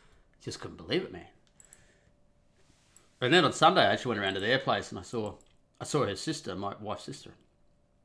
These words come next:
Sister couldn't believe it. She's just like, "What the fuck? What the fuck?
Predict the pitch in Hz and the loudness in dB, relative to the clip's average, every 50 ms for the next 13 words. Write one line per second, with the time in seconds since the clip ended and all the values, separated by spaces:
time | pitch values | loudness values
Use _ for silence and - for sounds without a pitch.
0 | - - _ - - - - - - 240 - - 95 92 98 92 90 87 95 98 | -20 -20 _ -18 -14 -14 -14 -10 -10 -10 -10 -10 -12 -12 -12 -14 -14 -16 -16 -16
1 | - 143 139 - - 135 - 127 101 98 - - - - - - - - - - | -16 -14 -14 -12 -14 -14 -16 -16 -18 -18 -20 -20 -20 -20 -20 -20 -20 -14 -14 -12
2 | - - - - _ - - _ _ _ _ _ _ _ - 160 - - - - | -12 -12 -16 -20 _ -20 -20 _ _ _ _ _ _ _ -18 -18 -18 -20 -20 -16
3 | - - - 277 277 - _ _ - | -16 -14 -14 -14 -16 -18 _ _ -20